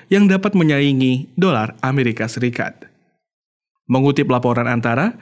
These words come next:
Airlangga mengatakan terkait isu tarif dagang yang akan diterapkan Amerika Serikat saat kepemimpinan Trump nanti bukanlah hal baru bagi Indonesia. Ia menjelaskan, Indonesia sudah agak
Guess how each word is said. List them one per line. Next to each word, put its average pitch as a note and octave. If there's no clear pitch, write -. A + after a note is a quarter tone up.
Airlangga D3
mengatakan B2
terkait C3
isu C3+
tarif A#2+
dagang B2
yang A#2
akan B2+
diterapkan A#2
Amerika A#2
Serikat A#2
saat B2
kepemimpinan A#2+
Trump B2
nanti F#3
bukanlah F#3+
hal D#3+
baru D3
bagi A#2
Indonesia. A2+
Ia A#2
menjelaskan, A2
Indonesia A#2+
sudah D3+
agak D3